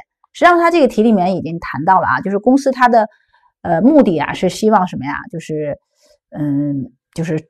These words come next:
投-，呃，筹集到我们这个项目所需要资金。这项目呢，第一期是投-，需要二十亿，第二期需要十八亿。那我们通过这个发-，这个可分离交易可转债初始已经募集了二十个亿。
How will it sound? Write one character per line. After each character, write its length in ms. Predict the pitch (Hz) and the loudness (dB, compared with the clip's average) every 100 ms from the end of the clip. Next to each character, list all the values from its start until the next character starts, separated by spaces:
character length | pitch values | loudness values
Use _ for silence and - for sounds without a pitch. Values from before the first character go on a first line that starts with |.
| - | -12
投-， 140 | - - | -10 -6
呃， 160 | 156 - _ | -6 -6 _
筹 260 | - - 254 | -2 4 4
集 140 | 226 | 6
到 160 | 220 185 | 6 6
我 80 | 147 | 4
们 240 | 156 165 | -2 -2
这 140 | 190 | -2
个 80 | 175 | -2
项 220 | 170 240 | 0 0
目 80 | 175 | 0
所 140 | 175 147 | -6 -6
需 140 | 208 | -2
要 120 | 180 | 0
资 160 | - 202 | -2 -2
金。 220 | 254 294 | 0 0
这 120 | 294 285 | 0 -2
项 240 | 330 302 | 2 2
目 80 | 254 | 4
呢， 160 | 226 | 4
第 220 | 214 277 302 | 2 2 0
一 60 | |
期 220 | - 294 | 0 0
是 120 | 262 208 | 0 -2
投-， 160 | 185 - _ _ _ | -6 -12 _ _ _
需 160 | - | 4
要 140 | 226 190 | 6 6
二 260 | - 214 | 6 4
十 140 | 175 156 | 4 -4
亿， 100 | 156 | -2
第 140 | 240 | 2
二 120 | 220 | 2
期 160 | 196 202 | 2 -4
需 140 | - | -2
要 100 | 185 | -2
十 140 | 175 - | -2 -8
八 180 | 156 151 | -10 -10
亿。 140 | 160 - _ _ _ _ _ _ _ _ _ _ _ _ | -12 -16 _ _ _ _ _ _ _ _ _ _ _ _
那 200 | 262 277 | 6 8
我 40 | |
们 160 | 226 262 | 8 6
通 200 | 294 320 | 4 6
过 120 | 302 | 6
这 160 | 262 233 | 6 4
个 120 | 208 | 2
发-， 280 | 254 240 247 _ _ _ _ | 4 2 2 _ _ _ _
这 160 | - 196 | -2 0
个 520 | 180 170 165 160 160 | 2 4 4 4 0
可 180 | 165 180 | -2 0
分 180 | 175 285 | 4 6
离 60 | |
交 160 | 269 269 | 8 6
易 80 | 254 | 6
可 140 | 220 | 2
转 180 | 214 175 | 0 2
债 160 | 190 180 | 2 2
初 240 | - 320 | 0 -4
始 140 | - | -2
已 80 | 151 | -4
经 180 | 165 185 | -2 2
募 160 | 247 202 | 2 2
集 140 | 160 | -2
了 60 | 160 | -4
二 140 | 165 | -4
十 120 | - | -6
个 60 | 135 | -12
亿。 180 | 123 | -14